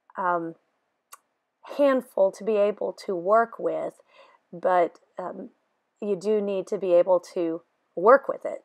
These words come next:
And sometimes some of your chunky pages get in the way. So that's what I'm struggling with right here.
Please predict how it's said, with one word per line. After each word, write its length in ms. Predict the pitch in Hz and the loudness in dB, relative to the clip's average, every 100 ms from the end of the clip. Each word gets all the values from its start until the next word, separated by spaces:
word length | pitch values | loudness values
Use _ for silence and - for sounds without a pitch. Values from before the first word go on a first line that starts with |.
| - | -10
And 400 | 170 170 170 - | -8 -8 -10 -6
sometimes 640 | - 196 202 180 180 - - - _ | -4 -2 0 -2 -2 -12 -20 -20 _
some 240 | - 220 | -4 -2
of 80 | 185 | -2
your 140 | 170 | -4
chunky 400 | - 254 220 208 | -4 -6 -6 -8
pages 460 | - 180 165 165 156 | -4 -2 -2 -6 -4
get 160 | 175 | -2
in 100 | 170 | -2
the 80 | 156 | -2
way. 300 | 147 151 160 - | -6 -6 -8 -6
So 140 | 175 | -4
that's 240 | 196 - | -4 -4
what 100 | 185 | -6
I'm 80 | 160 | -6
struggling 480 | - 202 190 160 156 | -6 -4 -2 -4 -6
with 200 | 156 - | -10 -8
right 240 | 160 - | -8 -8
here. 360 | - - 143 | -12 -10 -8